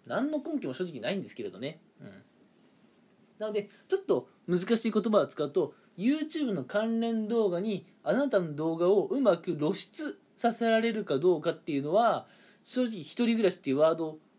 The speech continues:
ではね、決まらない。うん。一人暮らしっていうワードがあろうがなかろうが、関連動画に、まあ、出たり出なかったりすると。でも万が一ね、関連動画とかにあなたの動画を出せた時に、それを再生してもらわないといけないわけですよね。で、再生してもらえるかどうかの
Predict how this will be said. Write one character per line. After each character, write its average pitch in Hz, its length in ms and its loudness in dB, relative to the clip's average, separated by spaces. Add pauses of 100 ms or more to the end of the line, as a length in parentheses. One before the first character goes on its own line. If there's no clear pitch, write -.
(140)
で 233 120 0
は 214 100 2
ね、 120 100 -6
決 - 160 -10
ま 147 120 4
ら 139 120 2
な 120 120 -4
い。 117 160 -10
う 131 80 -8
ん。 110 120 -10
一 - 180 -4
人 202 100 0
暮 196 100 2
ら 175 60 4
し - 100 -8
っ - 20 -20
て - 80 -6
い 120 40 -2
う 123 40 0
ワ 147 100 2
ー - 20 -4
ド 147 100 -6
が 143 200 -2
あ 139 60 2
ろ 175 100 2
う 170 60 0
が 147 80 -4
な 131 140 -2
か - 100 -4
ろ 180 120 2
う 175 80 0
が、 208 260 0 (240)
関 170 280 0
連 170 180 -2
動 175 160 0
画 160 100 -4
に、 175 100 -4
ま 123 80 -6
あ、 113 40 -8
出 147 160 0
た 151 120 2
り 123 140 -6
出 151 100 -4
な 143 100 -2
か - 80 -8
っ - 20 -18
た - 100 -8
り 117 80 -4
す - 120 -20
る - 100 -18
と。 - 80 -20 (600)
で 277 60 0
も 262 80 2
万 370 240 2
が 208 80 0
一 156 140 -6
ね、 156 120 -10 (140)
関 202 260 0
連 208 220 0
動 208 120 2
画 175 100 0
と 147 100 -12
か 170 80 -6
に 190 180 -4 (120)
あ 160 100 -2
な 226 120 0
た 196 120 2
の 156 140 -4
動 170 220 6
画 202 100 4
を 185 60 6
出 214 140 2
せ 254 120 -4
た 185 100 2
時 175 220 -6
に、 208 260 -2 (560)
そ - 140 -2
れ 349 60 8
を 403 80 4
再 359 240 2
生 415 180 2
し 370 40 -8
て - 60 -2
も 339 140 2
ら 330 80 4
わ 311 60 2
な 339 60 -2
い 277 60 -10
と 151 60 -2
い 127 60 0
け 151 80 -4
な 151 60 0
い 139 40 0
わ 123 40 -6
け 123 60 -6
で 98 60 -8
す - 80 -16
よ 110 60 -8
ね。 165 140 -10 (380)
で、 240 80 -2
再 392 300 0
生 392 260 2
し 349 60 -6
て 359 80 -4
も 302 120 -4
ら 311 80 2
え 320 60 0
る 311 80 -4
か 220 160 0
ど 254 240 0
う 226 60 -4
か 247 120 2
の 247 280 -2